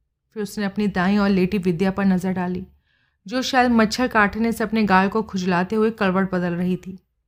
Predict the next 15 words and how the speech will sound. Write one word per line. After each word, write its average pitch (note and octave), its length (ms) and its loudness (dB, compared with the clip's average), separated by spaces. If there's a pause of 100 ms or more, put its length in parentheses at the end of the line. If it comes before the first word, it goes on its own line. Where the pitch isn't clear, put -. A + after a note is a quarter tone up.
(480)
वीणा A3+ 240 2
ने A3 100 4
उसका G#3 260 -2
हाथ G3+ 220 0
पकड़कर G#3+ 440 -4
दो F#3+ 200 0
बार F#3 160 0
हिलाया। F3 460 -4 (580)
आंखें G3+ 280 -4
खोल B3 260 -2
उसने C#4 200 -6
वीणा A3 300 4
की A#3 120 -2
तरफ G3 260 -4
देखा। F#3 320 -10